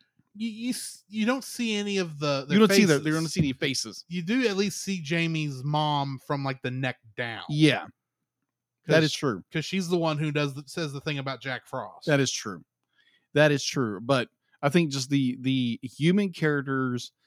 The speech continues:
Speaker 2: in general are very forgettable, and their designs are not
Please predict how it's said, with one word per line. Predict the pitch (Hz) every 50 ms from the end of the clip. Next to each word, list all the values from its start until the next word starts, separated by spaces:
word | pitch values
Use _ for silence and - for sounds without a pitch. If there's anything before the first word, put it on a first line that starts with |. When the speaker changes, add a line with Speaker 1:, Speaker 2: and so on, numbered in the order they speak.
| _ _ _ _ _ _ _ _ _ _ _ _ _ _ _ _ _ _ _ _ _ _ _ - - - _ -
Speaker 2:
in | 156 160 165
general | 131 139 156 139 131 123 123 123 120 110
are | 123 131
very | 123 113 104 127 127 135 151 156 160
forgettable, | 147 - 170 135 113 110 104 104 92 104 98 95 95 104 - _ _ _ _ _ _
and | 123 131 131 131 135 127 123
their | 143 143 139
designs | 127 131 131 113 113 151 156 156 156 147 131
are | 135 131
not | 127 131 135 135 135 123